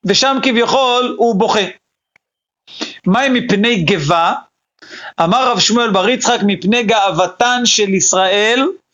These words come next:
שניטלה מהם וניטלה לעובדי כוכבים."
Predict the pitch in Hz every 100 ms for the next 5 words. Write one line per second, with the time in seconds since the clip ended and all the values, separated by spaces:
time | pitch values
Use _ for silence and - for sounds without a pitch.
0 | - - - - 190 185 180 202 220 233
1 | 233 247 285 330 - _ _ - 160 214
2 | 208 208 214 240 247 247 214 196 165 226
3 | 214 185 185 180 123